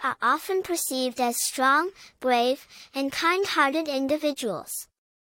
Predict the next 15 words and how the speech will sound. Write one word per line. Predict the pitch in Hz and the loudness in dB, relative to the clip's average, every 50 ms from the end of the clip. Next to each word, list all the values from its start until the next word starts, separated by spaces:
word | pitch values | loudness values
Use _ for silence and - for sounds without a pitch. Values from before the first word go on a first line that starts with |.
| _ _ _ _ _ _ _ _ _ _ _ | _ _ _ _ _ _ _ _ _ _ _
They | - 320 330 | 2 4 4
are | 330 349 370 | 6 4 4
seen | 370 - - 339 339 359 359 | 2 0 0 0 2 2 4
as | 359 349 349 339 - | 4 2 2 2 2
reliable | 311 285 254 233 233 240 262 269 262 320 359 370 381 370 | 2 2 4 4 4 4 4 2 4 4 4 4 4 2
and | 320 294 285 - | 0 -2 -2 -2
trustworthy, | - - 285 285 - - - - 226 208 202 202 208 208 214 240 - - - - _ - | 0 0 0 2 0 -2 0 0 0 0 0 0 -2 -2 -4 -4 -8 -18 -20 -14 _ -4
with | 262 262 - | -2 0 2
a | 277 | 2
natural | 269 269 269 262 294 - - - 392 403 381 359 | 2 4 4 2 2 0 0 2 2 4 4 4
ability | 330 320 277 262 254 254 254 254 311 330 330 | 2 2 2 2 2 2 2 2 0 0 -2
to | - - 359 | -2 -2 0
lead. | 330 302 285 262 233 196 175 - _ _ _ _ _ _ _ _ _ _ _ _ _ _ _ _ _ _ | 0 2 2 2 0 -2 -4 -8 _ _ _ _ _ _ _ _ _ _ _ _ _ _ _ _ _ _
Attractive | - 311 311 - - 330 302 302 339 - - 392 370 330 | -8 -6 -4 -2 2 2 4 2 2 0 -2 -2 0 0
information. | 285 262 254 262 - 330 320 302 277 269 262 - - 254 233 233 240 | 0 -2 -2 0 0 0 0 2 0 0 0 0 -2 -2 -2 -4 -6